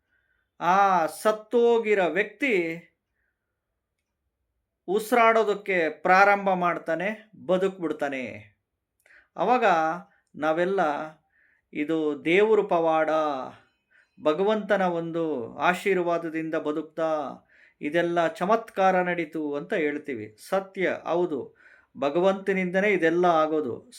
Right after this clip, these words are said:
ಸತ್ತೋಗಿರೋ ವ್ಯಕ್ತಿ ಡಾಕ್ಟ್ರು ಎಷ್ಟೋ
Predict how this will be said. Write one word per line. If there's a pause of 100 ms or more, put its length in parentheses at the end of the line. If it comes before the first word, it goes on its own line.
ಸತ್ತೋಗಿರೋ
ವ್ಯಕ್ತಿ (760)
ಡಾಕ್ಟ್ರು
ಎಷ್ಟೋ